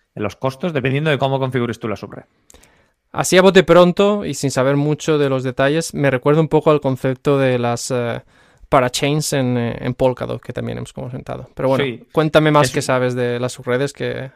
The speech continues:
Speaker 2: a ver, eh.
Speaker 1: No, no, es un, es un concepto relativamente similar. A mí el concepto de subredes me, me recordaba al concepto de layer dos o segunda capa,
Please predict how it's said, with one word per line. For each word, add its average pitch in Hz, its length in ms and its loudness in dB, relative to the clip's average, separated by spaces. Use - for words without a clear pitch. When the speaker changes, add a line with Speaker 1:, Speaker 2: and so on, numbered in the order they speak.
Speaker 2:
a 160 60 -14
ver, - 400 -14
eh. - 40 -20
Speaker 1:
No, 233 120 -6
no, 185 160 -4
es 127 140 -8
un, 127 240 -12
es 123 80 -10
un 143 80 -10
concepto 147 340 -6
relativamente 120 540 -2
similar. 110 320 -10
A 123 100 -6
mí 117 140 -2
el 131 100 -2
concepto 131 360 -4
de 139 60 0
subredes 139 440 -2
me, 123 720 -4
me 117 160 -6
recordaba 120 400 -2
al 123 80 -2
concepto 127 400 -4
de 113 500 -2
layer 113 320 -2
dos 151 320 -2
o 120 60 -12
segunda 113 320 -6
capa, 135 380 -4